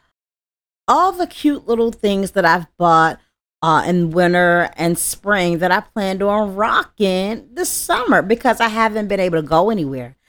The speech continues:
I mean, I've been working from home. Everything has been shut down. So what was the point? Where was I going? I mean, I did put on a little something to go to the store maybe since I wasn't going anywhere else. And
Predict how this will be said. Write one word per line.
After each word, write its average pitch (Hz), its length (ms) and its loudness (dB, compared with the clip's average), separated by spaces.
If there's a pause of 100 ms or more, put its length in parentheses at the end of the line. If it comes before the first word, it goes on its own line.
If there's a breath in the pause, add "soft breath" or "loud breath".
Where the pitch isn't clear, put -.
(160)
I 185 80 0
mean, 190 200 4
I've 165 160 2
been 160 260 0
working 180 440 0
from 277 220 -2
home. 175 640 -2 (640)
Everything 208 460 0
has 170 160 0
been 180 140 0
shut 143 400 -2
down. 175 440 0
So 160 300 0
what 147 300 2
was 208 160 -2
the 147 100 -2
point? 247 560 -4
Where 151 400 2
was 185 180 0
I 170 120 0
going? 151 500 0
I 151 100 0
mean, 202 420 -2 (640)
I 247 140 2
did 302 500 -2
put 269 180 2
on 247 140 4
a 262 60 2
little 214 300 2
something 190 600 0
to 196 80 -2
go 185 180 2
to 202 80 0
the 220 60 0
store 175 460 2
maybe 151 400 0
since 175 340 -4
I 156 60 0
wasn't 151 400 -2
going 160 240 2
anywhere 147 420 0
else. 151 500 0
And 165 380 0